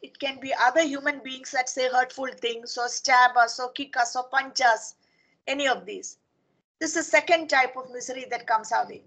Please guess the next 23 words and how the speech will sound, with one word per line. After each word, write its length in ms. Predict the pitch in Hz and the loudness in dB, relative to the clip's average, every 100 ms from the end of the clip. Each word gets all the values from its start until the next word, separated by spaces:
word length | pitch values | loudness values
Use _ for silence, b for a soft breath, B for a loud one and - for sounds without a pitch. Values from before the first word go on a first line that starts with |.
| - | -16
And 120 | - | -10
the 140 | 269 262 - | -8 -8 2
third 300 | 277 359 - | 6 6 6
type 260 | 370 302 311 | 2 2 0
of 180 | 311 294 | -8 -6
misery 420 | 254 247 254 277 277 | -12 -12 -12 -12 -12
is 160 | - 214 220 | -16 -10 -2
natural 540 | 240 247 311 294 285 | -2 -2 -4 -4 -4
disasters. 840 | 220 214 220 220 - 233 - - - _ _ _ _ _ _ _ _ - | -6 2 2 2 -4 -8 -8 -16 -20 _ _ _ _ _ _ _ _ 0
Flood, 380 | 240 247 254 | 8 8 6
famine, 640 | - - 233 247 262 262 262 | -2 -2 2 2 0 -8 -10
fire, 580 | - 233 233 262 269 - 196 | -2 2 4 2 -2 -4 -2
drought. 500 | 226 233 262 262 - - | 4 4 4 -2 -10 -4
Just 240 | 285 - | -4 -2
see, 420 | 302 302 294 294 | -4 -2 -2 -2
I 100 | - - - | -4 -4 -8
think 220 | 269 285 | -10 -8
in 120 | 269 | -6
Udupi, 600 | 254 262 - 277 269 - b b b b b - | -6 -6 -8 -6 -6 -8 b b b b b -4
uh, 100 | 254 | -2
some 420 | 254 - 277 294 | -2 2 2 2
very 220 | 285 269 294 | 0 0 0
big, 280 | 294 277 | -2 -6